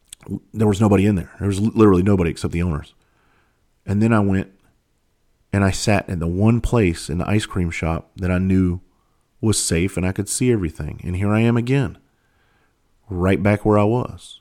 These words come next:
watching. And I tell people all the time, you have to, when those moments happen, you have to really be able to let go. This is changing your pedigree, all of this.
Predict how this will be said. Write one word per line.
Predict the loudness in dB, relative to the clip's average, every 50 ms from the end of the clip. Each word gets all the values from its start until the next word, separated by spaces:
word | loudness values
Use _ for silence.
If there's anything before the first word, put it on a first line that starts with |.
| _ _
watching. | -6 -4 -2 -2 -2 -2 -2 -4 -4 -4 -4 -8 -12 _ _ _ _ _ _ _ _ _ _ _ _ _ _ _ _ _ _ _
And | -6 -2 0
I | 0 0
tell | 0 2 2 4 4
people | 4 4 2 2 2 2 2
all | 2 2 0
the | -2
time, | -4 -4 -2 -2 0 0 -2 -2 -4 -4
you | -4 -4 -4
have | -4 -2 0 2 4 4 2 0 -6 -14
to, | -6 -2 0 2 4 4 2 2 0 -4 -8 -18 _ _ -20 -20 _ _ _ _
when | -6 -4 -2
those | 0 0 0 0 0
moments | 2 2 2 2 0 -2 -2
happen, | -2 -2 -2 0 -2 -4 -4 -2
you | -2 -2 -2
have | 0 0 0 -2 -2 -2
to | -2 0
really | 2 4 4 6 6 4
be | 4 4 2
able | 2 2 0
to | 0
let | 0 0 0 -2 -2
go. | -2 0 0 2
This | 0 0 -2 -4
is | -6 -6
changing | -2 2 2 2 4 2 2 2
your | 0 2
pedigree, | 4 2 4 4 0 0 0 0 0 2
all | 2 4 4 4
of | 2 0
this. | -2 -6 -6 -12 -18 -20